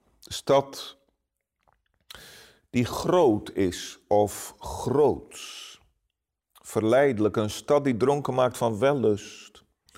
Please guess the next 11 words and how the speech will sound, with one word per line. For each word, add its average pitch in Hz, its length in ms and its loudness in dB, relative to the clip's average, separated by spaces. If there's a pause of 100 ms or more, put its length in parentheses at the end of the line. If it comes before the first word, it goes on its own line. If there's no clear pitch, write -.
(800)
Een - 100 -16
stad, - 360 2
hebben 123 220 2
we 120 120 6
gezien, 127 460 2
die 120 220 4
ten 113 200 0
diepste 123 640 2 (1200)
ook 113 280 4
antichristelijk 123 1900 0
is. - 520 -2